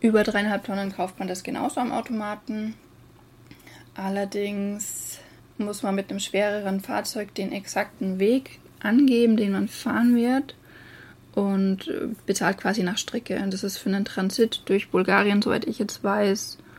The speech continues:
ungefähr derselbe Preis. Wenn man natürlich noch ein bisschen hin und her fahren möchte, weiß ich nicht, wird's wahrscheinlich ein bisschen teurer.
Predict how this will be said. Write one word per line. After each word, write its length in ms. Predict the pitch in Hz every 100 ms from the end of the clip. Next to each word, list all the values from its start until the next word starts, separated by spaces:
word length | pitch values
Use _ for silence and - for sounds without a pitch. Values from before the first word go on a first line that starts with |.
| - - -
ungefähr 360 | 254 240 220 262
derselbe 420 | 202 220 214 190
Preis. 580 | - - 214 226 - - - - - - - - - -
Wenn 160 | 240 190
man 100 | 190
natürlich 340 | 185 180 190
noch 100 | 190
ein 120 | 185
bisschen 260 | - - 190
hin 160 | 190
und 200 | 185 -
her 160 | - 196
fahren 360 | - 247 190 190
möchte, 680 | 185 - - 180 180 185 196 - - -
weiß 200 | 180 175
ich 80 | 202
nicht, 240 | 180 -
wird's 160 | 190 -
wahrscheinlich 420 | 190 - 202 -
ein 40 |
bisschen 300 | 196 - -
teurer. 400 | - - - -